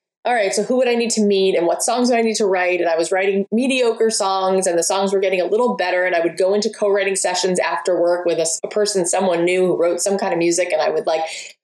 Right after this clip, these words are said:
have my head in my hands, kind of embarrassed. My songwriting skills were not so great. And I just kept showing up. But every time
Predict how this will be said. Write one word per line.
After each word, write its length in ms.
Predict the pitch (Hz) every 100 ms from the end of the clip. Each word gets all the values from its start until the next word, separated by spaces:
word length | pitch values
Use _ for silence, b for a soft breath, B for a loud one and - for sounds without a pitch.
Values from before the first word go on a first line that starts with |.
| -
have 160 | 262 254
my 100 | 240
head 220 | 233 226
in 120 | 226
my 100 | 220
hands, 400 | 202 202 185 185
kind 220 | - 240
of 60 | 254
embarrassed. 520 | 240 208 185 180 185
My 80 | 170
songwriting 680 | 165 208 226 233 220 214 214
skills 280 | - 208 190
were 100 | 190
not 200 | 185 175
so 140 | 190
great. 240 | 175 165 -
And 120 | 175
I 100 | 165
just 200 | 180 208
kept 180 | - 214
showing 300 | - 202 196
up. 180 | 170 165
But 180 | 185 -
every 380 | 190 208 220 240
time 560 | 233 208 175 151 151